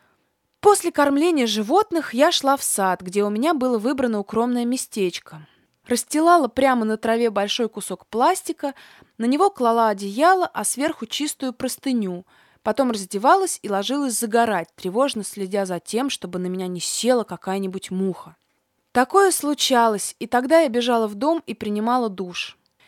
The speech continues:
Не водяной душ, а более надёжный, аэрозольный, с добавкой дезинфекции.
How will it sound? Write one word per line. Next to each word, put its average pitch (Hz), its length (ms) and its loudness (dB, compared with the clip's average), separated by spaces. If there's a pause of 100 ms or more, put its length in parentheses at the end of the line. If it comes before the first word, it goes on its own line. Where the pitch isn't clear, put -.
(240)
Не 226 100 2
водяной 254 460 2
душ, 185 400 -6
а 196 100 0
более 247 320 2
надёжный, 175 720 -6
аэрозольный, 214 720 -2
с 190 60 -14
добавкой 196 440 -4
дезинфекции. 202 840 -10